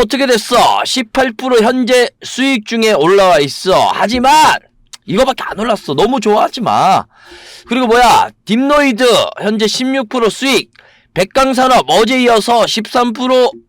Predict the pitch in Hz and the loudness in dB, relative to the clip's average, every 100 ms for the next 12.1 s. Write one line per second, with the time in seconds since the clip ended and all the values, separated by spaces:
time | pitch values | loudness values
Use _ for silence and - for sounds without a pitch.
0 | _ - 262 269 254 _ _ - - 247 | _ -10 -6 -4 -6 _ _ -16 -8 -2
1 | 269 240 226 175 131 113 123 143 92 - | -2 0 -2 0 -2 0 0 0 -2 -6
2 | _ _ _ _ - - 190 254 220 147 | _ _ _ _ -10 -8 -4 0 2 2
3 | 202 214 69 _ _ _ _ _ - 202 | 4 2 0 _ _ _ _ _ -6 -4
4 | 277 269 185 220 285 277 226 - 233 220 | -2 -2 0 0 0 -2 -6 -6 -8 -6
5 | 254 262 131 _ _ _ - - 226 269 | -4 -2 -4 _ _ _ -6 -2 -2 -2
6 | - 277 285 269 170 254 269 269 226 240 | -4 -6 -4 -4 -2 -4 -2 0 2 2
7 | - - _ _ _ _ - 175 226 196 | 0 -4 _ _ _ _ -12 -4 -2 -2
8 | - - 202 202 185 113 104 95 156 165 | -4 -8 -8 -4 -4 -4 -6 -4 -4 -4
9 | 117 220 240 - _ _ _ _ 147 123 | -4 -2 -2 -4 _ _ _ _ -2 0
10 | 80 - 196 180 170 - _ _ - - | 0 -4 0 2 2 -2 _ _ -20 -20
11 | _ _ _ - - 180 269 254 254 240 | _ _ _ -20 -10 0 2 2 2 2
12 | 127 | 2